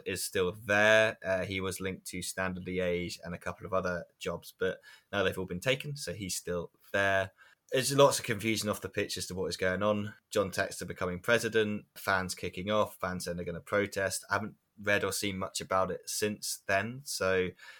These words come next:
let's <laughs> see what happens at the first game. It could be quite an interesting one. Uh, they have been active, <laughs> though. Uh, obviously, they're across that network of,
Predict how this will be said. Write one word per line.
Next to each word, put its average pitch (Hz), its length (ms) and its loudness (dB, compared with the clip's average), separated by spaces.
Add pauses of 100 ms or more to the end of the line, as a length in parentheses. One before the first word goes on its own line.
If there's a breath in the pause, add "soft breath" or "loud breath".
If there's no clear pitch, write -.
(160 loud breath)
let's 107 200 2
<laughs> - 20 4
see - 280 2
what 117 200 6
happens 117 420 6
at 113 140 2
the 107 80 -4
first 107 480 2
game. 113 280 2
It - 140 -8
could 92 140 -8
be 95 100 -10
quite 90 240 -2
an 95 80 -6
interesting 95 480 -10
one. 104 220 0 (420 loud breath)
Uh, 110 140 6
they 110 100 8
have 147 180 6
been 147 120 6
active, 143 500 2 (100)
<laughs> - 120 -20
though. 147 240 6 (260)
Uh, 104 260 10
obviously, 117 300 0
they're 107 140 6
across 104 300 0
that 101 180 0
network 98 420 -2
of, 92 140 -8